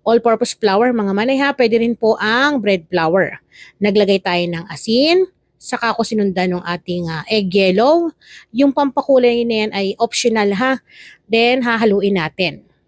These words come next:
So, gamit ko na po yung aking kamay. Sa pagmamasa, mga manay, pwede nyo tong, ah, gamitan ng kamay. Pero kung meron kayong stand mixer, mas mainam. Or kung meron kayong mga machine para sa inyong dough, mas mainam para mas mapadali ang ating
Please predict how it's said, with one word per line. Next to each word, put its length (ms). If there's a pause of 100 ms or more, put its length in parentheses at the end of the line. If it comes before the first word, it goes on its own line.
(560)
So, 240
gamit 320
ko 80
na 80
po 160
yung 160
aking 320
kamay. 640 (720)
Sa 480
pagmamasa, 720
mga 240
manay, 560
pwede 240
nyo 160
tong, 320
ah, 80
gamitan 480
ng 80
kamay. 560
Pero 240
kung 160
meron 240
kayong 560 (480)
stand 400
mixer, 640
mas 240
mainam. 640 (480)
Or 160
kung 80
meron 240
kayong 160
mga 240
machine 400
para 240
sa 160
inyong 320
dough, 320
mas 240
mainam 480
para 320
mas 240
mapadali 480
ang 160
ating 320